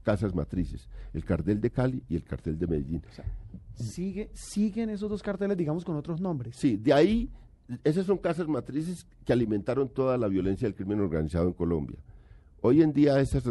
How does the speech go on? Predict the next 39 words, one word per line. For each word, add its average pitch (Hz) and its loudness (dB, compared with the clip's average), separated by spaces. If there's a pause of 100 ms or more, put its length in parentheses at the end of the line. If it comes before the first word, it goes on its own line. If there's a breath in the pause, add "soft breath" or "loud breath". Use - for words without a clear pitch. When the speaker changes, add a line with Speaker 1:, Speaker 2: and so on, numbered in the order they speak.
(120)
Speaker 1:
los 92 2
representantes 101 0
de 131 2
esas 127 0
casas 123 -2
matrices 98 -2
son 90 2
los 85 0
urabeños 117 0 (400 soft breath)
y - 0
los 78 2
rastrojos. 76 0 (1040 soft breath)
Y, 104 6 (720)
eh, 95 4 (720 soft breath)
Speaker 2:
Urabeños 147 2
del 147 0
cartel 127 -2
de 151 -2
Medellín 165 0
y 160 0
rastrojos 139 -4
del 127 -2
del 117 -2
Valle. 110 -4
Speaker 1:
Esas 143 6
son 139 2
las 120 0
dos 117 -4
casas 113 0
matrices. 82 -4 (340 loud breath)
Y 131 6
ahora 147 8 (140)
los 101 4
urabeños 92 0
están 87 -2
ganando 101 -2 (280)
la 80 -2
guerra 80 -2
total 82 -4